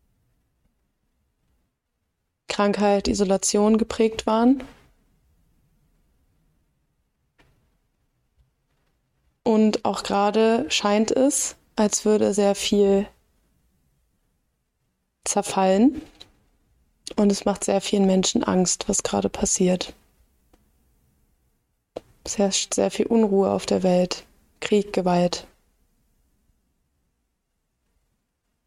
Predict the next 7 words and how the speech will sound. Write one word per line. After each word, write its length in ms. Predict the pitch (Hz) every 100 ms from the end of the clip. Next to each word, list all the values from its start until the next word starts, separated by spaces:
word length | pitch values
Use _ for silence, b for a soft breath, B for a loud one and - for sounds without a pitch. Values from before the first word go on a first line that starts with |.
| _ _ _ _ _ _ _ _ _ _ _ _ _ _
Sehr, 260 | - 202 220
sehr 160 | 220 214
viel 220 | - 214
fühlt 220 | - 208
sich 180 | - -
unsicher 580 | 226 214 185 185 190 190
an 240 | 190 180